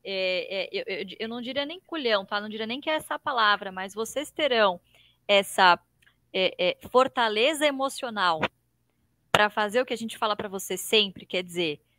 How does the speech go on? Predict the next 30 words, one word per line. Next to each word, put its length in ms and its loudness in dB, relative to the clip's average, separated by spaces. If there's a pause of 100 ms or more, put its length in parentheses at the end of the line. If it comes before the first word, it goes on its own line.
(420)
a 180 4
empresa 440 4
de 100 -2
boa 220 4
qualidade, 920 -2
né, 220 -4
ela 160 -2
tem 320 -8
boas 240 -2
características, 1040 -6 (280)
e 100 -2
aí 100 4
eu 80 4
vi 140 -2
alguém 260 -2
aqui 160 -10
comentando, 640 -2
né, 340 2
e 120 -6
não 120 2
é 120 6
isso 100 0
que 80 -10
a 20 -8
gente 200 -6
ensina 260 -10
no 120 -10
J 200 -6
B 120 0
I. 180 -6